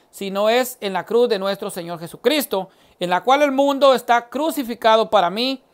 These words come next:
y, su, ah, y yo estoy crucificado para el mundo". También nos dice el apóstol Pablo en Gálatas capítulo tres, versículo uno.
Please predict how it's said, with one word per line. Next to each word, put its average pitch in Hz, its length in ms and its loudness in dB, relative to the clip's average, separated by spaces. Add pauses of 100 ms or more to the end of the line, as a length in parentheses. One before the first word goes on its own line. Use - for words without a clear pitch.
(720)
y, 262 440 -2 (200)
su, 254 360 -4
ah, 208 500 6 (120)
y 214 180 -6
yo 269 360 4 (460)
estoy 226 320 -2
crucificado 202 720 -2
para 185 160 0
el 175 80 -4
mundo". 208 480 -2 (600)
También 262 360 2
nos 320 100 2
dice 302 220 0
el 294 80 4
apóstol 269 460 2
Pablo 262 360 4
en 247 80 -2
Gálatas 247 360 0
capítulo 240 500 -4
tres, 240 520 -2
versículo 247 500 -2
uno. 247 440 2